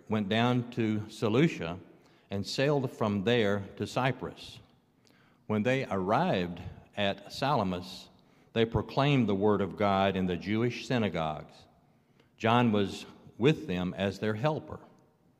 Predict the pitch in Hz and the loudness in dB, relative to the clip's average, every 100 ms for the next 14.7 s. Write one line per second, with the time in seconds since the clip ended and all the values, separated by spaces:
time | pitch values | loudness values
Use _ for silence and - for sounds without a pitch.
0 | _ _ _ _ _ 127 131 170 175 147 | _ _ _ _ _ 0 2 2 2 2
1 | 113 - 127 120 98 87 120 127 127 113 | 0 0 0 2 0 0 0 0 -2 -2
2 | 110 92 85 85 90 92 - _ _ 98 | 0 0 0 -4 -6 -12 -20 _ _ -4
3 | 120 104 104 - 120 113 113 113 113 104 | 0 2 0 0 0 2 2 0 -2 -2
4 | 98 - 127 113 - 87 - - - _ | -4 -2 0 0 -4 -12 -14 -20 -20 _
5 | _ _ _ _ _ _ - 113 123 123 | _ _ _ _ _ _ 2 4 6 6
6 | 110 110 101 95 107 127 147 143 - - | 4 4 2 0 2 2 2 0 -6 -4
7 | - 196 170 - 85 85 95 - - - | 0 2 2 -2 -6 -6 -8 -16 -20 -18
8 | - 92 - 120 123 - - - 160 165 | -8 -6 0 2 2 -2 -14 -4 0 0
9 | 104 92 - - - - 104 101 101 95 | -2 -8 -10 -16 -18 -6 -2 -2 -2 -6
10 | - 87 104 101 92 107 131 110 85 - | -14 -6 -2 -2 -4 -4 -2 -4 -8 -12
11 | - - _ _ _ _ _ - _ _ | -18 -20 _ _ _ _ _ -20 _ _
12 | 143 127 113 107 - 113 101 95 - 170 | -2 4 4 2 -2 0 0 -2 -2 2
13 | 175 95 92 - - 127 104 - 147 143 | 2 2 -2 -6 -4 -2 0 2 2 2
14 | 160 131 123 - 90 87 92 | 2 2 2 -2 -4 -4 -6